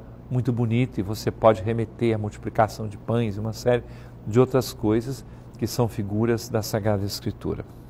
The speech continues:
Jurema Campelo, do Souza. Vejo hoje muita violência e o povo desesperado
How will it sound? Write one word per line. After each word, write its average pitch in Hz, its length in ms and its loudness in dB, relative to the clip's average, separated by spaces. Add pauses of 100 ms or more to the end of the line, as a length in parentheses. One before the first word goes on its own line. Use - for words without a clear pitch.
(1300)
Jurema 165 600 10
Campelo, 131 840 8 (440)
do 143 80 -2
Souza. 98 680 2 (1500)
Vejo 151 560 8
hoje 170 420 8
muita 147 680 2
violência 120 680 4
e 117 80 4
o 110 60 2
povo 170 480 10
desesperado 120 1040 6